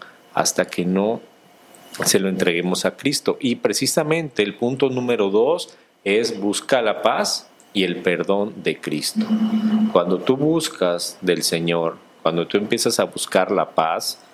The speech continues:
todo empieza a cambiar. Dice Primera de Juan uno nueve, "Si confesamos nuestros pecados,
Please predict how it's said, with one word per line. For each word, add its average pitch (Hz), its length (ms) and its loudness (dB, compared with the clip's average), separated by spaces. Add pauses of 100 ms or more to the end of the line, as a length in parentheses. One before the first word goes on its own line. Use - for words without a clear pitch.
(400)
todo 104 260 2
empieza 110 400 0
a 101 40 -6
cambiar. 82 580 -2
Dice 92 500 0 (360)
Primera 98 300 2
de 104 100 0
Juan 104 300 0
uno 101 340 0
nueve, 123 480 0
"Si - 180 -4
confesamos 95 1080 -2
nuestros 82 340 -6
pecados, 101 680 0